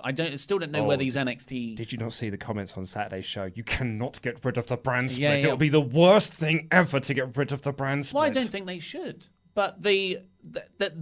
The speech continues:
Speaker 1: that, that's what's happening.
Speaker 2: <laughs>
Speaker 1: They're, they're not abiding by their own laws.
Speaker 2: I think there's an argument for a shared roster.
Speaker 1: Not when they go to Fox. Uh, so that, like, the networks won't allow it.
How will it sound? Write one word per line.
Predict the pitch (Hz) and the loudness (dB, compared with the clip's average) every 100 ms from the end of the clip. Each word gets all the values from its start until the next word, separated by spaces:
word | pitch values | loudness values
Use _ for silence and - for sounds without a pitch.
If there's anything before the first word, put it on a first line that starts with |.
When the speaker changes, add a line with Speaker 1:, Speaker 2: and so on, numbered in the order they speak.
| 139 135 | -8 0
Speaker 1:
that, | 202 175 | 0 2
that's | 196 175 | 0 -2
what's | 185 208 | -4 -4
happening. | 160 359 - 254 196 190 | -2 -4 -4 -6 -6 -6
Speaker 2:
<laughs> | |
Speaker 1:
They're, | 190 254 - 214 | 4 6 6 4
they're | 214 | 4
not | 220 247 170 | 4 2 0
abiding | 160 190 190 175 | -2 -2 -2 -2
by | 165 170 | -2 0
their | 170 | 0
own | 175 175 | -2 -2
laws. | 220 285 104 | -4 -4 -4
Speaker 2:
I | 110 | -4
think | 113 107 | -2 -4
there's | 104 | -4
an | 107 | -4
argument | 120 120 104 | -4 -6 -8
for | 101 | -8
a | |
shared | 101 110 95 | -6 -6 -6
roster. | 76 73 - 71 - _ _ _ 147 | -8 -18 -18 -20 -20 _ _ _ -6
Speaker 1:
Not | 196 165 | -4 -4
when | 160 | -4
they | 156 | -4
go | 151 | -6
to | 143 - | -6 -10
Fox. | - 131 80 - - - - _ _ - | -8 -6 -8 -12 -16 -18 -20 _ _ -4
Uh, | 143 151 151 - | 2 2 2 -2
so | - 175 165 | -2 0 0
that, | 156 165 143 | -2 -6 -4
like, | 143 | -4
the | 135 | -4
networks | 151 123 127 - | -6 -4 -6 -8
won't | 131 113 | -10 -8
allow | 131 151 | -10 -10
it. | 87 | -14